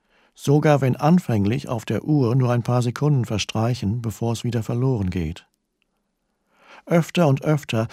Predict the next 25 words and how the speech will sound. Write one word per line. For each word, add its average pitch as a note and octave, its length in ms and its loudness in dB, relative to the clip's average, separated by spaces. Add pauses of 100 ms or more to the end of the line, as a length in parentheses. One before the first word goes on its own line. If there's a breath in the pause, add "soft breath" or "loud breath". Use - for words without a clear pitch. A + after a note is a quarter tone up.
(140)
wählst C#3+ 500 0
du B2 80 0
dann, F#2+ 400 -2 (300 loud breath)
dein G#2+ 160 0
Bewusstsein G#2+ 960 -2
auf A2+ 180 -4
den G#2 220 -2
gegenwärtigen C3+ 760 -2
Moment B2+ 420 0
zu A#2 140 -6
fokussieren, A#2+ 840 -4 (300 loud breath)
statt - 340 -2
in A#2+ 60 0
die A2+ 100 0
Vergangenheit A#2+ 800 -2
oder G#2+ 140 -4
in G#2+ 100 -4
die G#2+ 100 -4
Zukunft. G#2 800 -6 (560 loud breath)
Und A#2+ 180 2
jedes C#3+ 400 0
Mal, C#3 300 0
wenn A#2 140 0
du A2 80 -2
erkennst, A2 720 -2